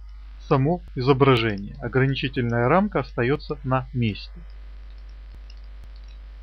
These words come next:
Также внутри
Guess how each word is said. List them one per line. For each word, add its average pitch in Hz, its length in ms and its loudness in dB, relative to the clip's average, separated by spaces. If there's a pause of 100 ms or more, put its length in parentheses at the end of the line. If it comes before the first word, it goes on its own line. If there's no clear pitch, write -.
(2250)
Также 143 440 6
внутри 151 540 4